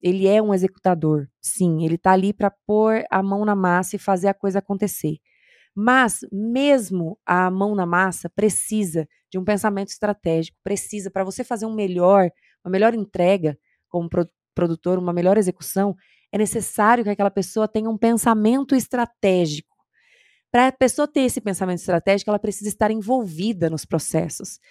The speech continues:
Se você contrata produtores, tem que contratar eles o quanto antes.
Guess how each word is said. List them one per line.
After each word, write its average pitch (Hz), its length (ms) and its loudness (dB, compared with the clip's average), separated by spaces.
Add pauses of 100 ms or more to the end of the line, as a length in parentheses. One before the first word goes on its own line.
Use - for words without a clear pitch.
(160)
Se - 120 -12
você 240 760 2
contrata 220 580 2
produtores, 208 540 -2
tem 247 140 -8
que - 100 -16
contratar 233 400 0
eles 226 180 -2
o 233 60 -2
quanto 240 540 -6
antes. 226 840 -6